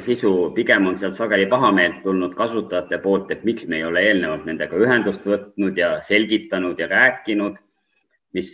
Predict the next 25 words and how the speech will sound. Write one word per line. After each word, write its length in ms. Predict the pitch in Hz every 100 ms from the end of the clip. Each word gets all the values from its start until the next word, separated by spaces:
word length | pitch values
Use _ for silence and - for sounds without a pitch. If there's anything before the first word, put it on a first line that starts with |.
| 92
on 160 | 95
ühelt 240 | 110 107 -
poolt 320 | 95 92 -
nagu 540 | 90 90 87 87 78
arusaadav, 840 | 82 160 135 104 98 92 92 92 78 -
teisalt 460 | 113 120 117 92 -
nagu 380 | 90 90 90 90 87 87
tekib 320 | 101 95 90
minul 240 | 95 107 95
kohe 160 | 101 98
küsimus, 400 | 127 107 87 82
aga 160 | 82 95
miks 160 | 110
te 140 | - 85
ei 40 |
loe 140 | 101 98
YouTube 320 | 98 98 92 80
kasutustingimusi, 880 | 120 95 95 - - 143 - 64 -
enne 140 | 78 73
kui 160 | 67
te 60 | -
hakkate 260 | 80 - 73
mingit 240 | 71 71
keskkonda 380 | 82 82 - 65
kasutama? 480 | 80 73 - -